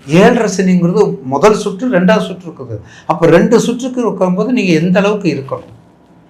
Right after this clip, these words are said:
அதை நீங்க பார்த்துக்கணும். ஓகே, அப்ப கண்டிப்பா மீனத்துல இந்த குரு அதிசாரத்துல வரக்கூடிய ஏற்கனவே குரு ஏற்கனவே உச்சம் பெற்ற குரு,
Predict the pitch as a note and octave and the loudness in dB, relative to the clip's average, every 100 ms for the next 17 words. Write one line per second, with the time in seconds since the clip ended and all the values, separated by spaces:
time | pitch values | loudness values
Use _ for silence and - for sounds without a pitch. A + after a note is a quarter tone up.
0 | _ C#3+ E3+ B2 A#2 - - - - _ | _ -10 -8 -8 -10 -14 -16 -20 -20 _
1 | _ _ - - E3 A2+ - - C3+ B2+ | _ _ -4 2 2 0 -14 -6 -6 2
2 | C3+ A#2 A#2+ - _ - B2+ D#3+ F#3+ G3 | 4 4 0 -14 _ -2 2 4 2 4
3 | C#3+ B2 A#2+ - _ A#2+ D3 F#3+ F#3 F#3+ | 4 4 2 -8 _ 0 4 6 4 2
4 | C3+ B2 A#2+ A#2 - - _ C3+ F3 F3 | 0 2 0 -4 -18 -20 _ 0 4 6
5 | E3+ - - - _ _ _ B2 D3 E3+ | 4 2 -6 -20 _ _ _ -2 2 4
6 | G#3+ - B2+ D#3 F#3 F3+ C#3+ A#2+ B2+ A#2 | 4 2 2 2 2 4 4 0 -4 0
7 | A#2 D3 - B2+ A#2+ A#2 A#2 - _ C#3+ | 2 0 0 0 0 -2 -8 -20 _ 6
8 | E3 E3 F3 F3+ G3 G3 B2+ D3 F3 F3 | 6 4 2 4 6 4 4 4 6 4
9 | E3 B2 C#3 D3+ D#3+ F3+ F3+ - G3 E3+ | 2 0 0 0 -2 -2 -2 -4 -2 -2
10 | - - - - | -4 -10 -20 -20